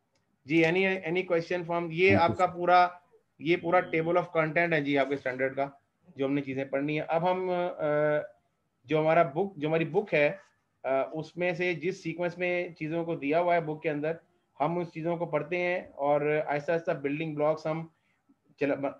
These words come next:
Speaker 1: बनाते चले जाएंगे इस पूरे chart का। This is the big picture what we have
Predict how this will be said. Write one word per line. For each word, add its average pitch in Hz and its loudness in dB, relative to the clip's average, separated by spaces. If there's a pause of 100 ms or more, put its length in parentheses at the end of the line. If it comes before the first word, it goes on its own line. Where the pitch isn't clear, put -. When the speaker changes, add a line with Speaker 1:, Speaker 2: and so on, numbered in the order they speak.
(140)
Speaker 1:
बनाते 135 -2
चले 175 -2
जाएंगे 165 0
इस 160 -2
पूरे 147 -2
chart 135 0
का। 170 -4 (500)
This 170 2
is 196 2
the 185 6
big 190 4
picture 190 0
what 165 2
we 165 -6
have 147 0